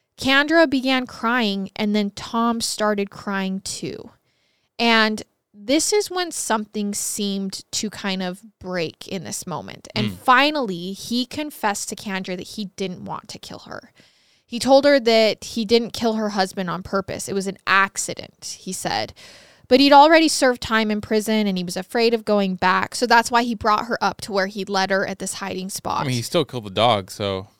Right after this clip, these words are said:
Speaker 1: It's a, it's
Speaker 2: I mean, I know
Speaker 1: obviously
Speaker 2: it's
Speaker 1: a
Speaker 2: a lie.
Speaker 1: lie.
Speaker 2: I'm just
Speaker 1: I
Speaker 2: saying. Even if it was an accident, it's like,
Speaker 1: Yes.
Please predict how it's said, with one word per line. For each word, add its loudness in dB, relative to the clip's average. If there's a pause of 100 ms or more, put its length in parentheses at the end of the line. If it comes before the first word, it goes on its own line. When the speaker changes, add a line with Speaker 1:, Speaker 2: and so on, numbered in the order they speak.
(100)
Speaker 1:
It's 0
a, -6
it's 2
Speaker 2:
I 4
mean, 6
I 8
know 4
Speaker 1:
obviously 4
Speaker 2:
it's 2
Speaker 1:
a 2
Speaker 2:
a 2
lie. 6
Speaker 1:
lie. 2
Speaker 2:
I'm -2
just 4
Speaker 1:
I 4
Speaker 2:
saying. -4
Even -2
if -4
it -2
was 2
an -4
accident, -8
it's -20
like, -4
Speaker 1:
Yes. -12